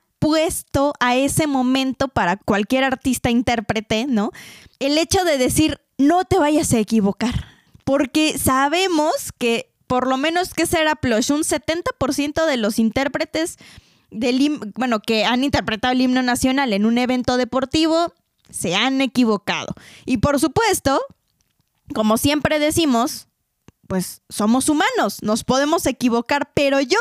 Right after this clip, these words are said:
creo que todos esos artistas ya se suben con miedo y con esa cosquillita de decir, "No la vaya yo a cagar, no la vaya yo a cagar", y de repente, bye, se perdieron del himno nacional.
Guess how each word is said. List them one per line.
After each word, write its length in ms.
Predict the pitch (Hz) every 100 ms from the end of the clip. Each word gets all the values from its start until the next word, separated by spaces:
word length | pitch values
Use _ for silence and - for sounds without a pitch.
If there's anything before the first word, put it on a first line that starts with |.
| 466 -
creo 460 | 294 262 220 247 - - - _ _
que 100 | 254
todos 380 | 247 494 440 415
esos 260 | 359 339 277
artistas 600 | 208 - 254 - 285 226
ya 240 | 269 320
se 120 | 415
suben 300 | 349 302 330
con 300 | - 233 226
miedo 420 | 247 262 247 262 -
y 160 | 240 -
con 260 | 220 233
esa 200 | 320 403
cosquillita 600 | - 254 - 226 254 269
de 100 | 233
decir, 320 | 190 233 240 -
"No 160 | 220 277
la 100 | 254
vaya 180 | 254
yo 100 | 247
a 40 | 233
cagar, 260 | 220 208 220
no 140 | 269
la 100 | 302
vaya 180 | 277 269
yo 140 | 247
a 40 | 214
cagar", 360 | 208 233 302 -
y 120 | 254
de 120 | 233
repente, 580 | 226 240 240 349 370 508 539 - - _ _ _ _ _
bye, 540 | 185 247 240 240 208 - - -
se 160 | -
perdieron 680 | 190 233 240 302 330 285 277
del 140 | 262 269
himno 180 | 262
nacional. 520 | 247 330 254 214 214